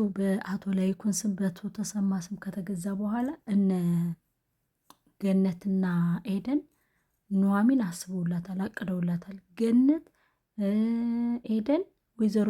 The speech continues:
ዝናሽ ይቅርታ ይባባሉና አንድ ላይ ነው የሚሆኑት።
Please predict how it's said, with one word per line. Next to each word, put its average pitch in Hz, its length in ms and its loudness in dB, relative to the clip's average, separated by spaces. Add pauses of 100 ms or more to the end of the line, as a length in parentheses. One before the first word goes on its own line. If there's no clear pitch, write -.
ዝናሽ 262 380 2 (340)
ይቅርታ 233 400 -4
ይባባሉና 254 640 2 (120)
አንድ 220 260 6
ላይ 190 180 2
ነው 175 100 4
የሚሆኑት። 165 440 0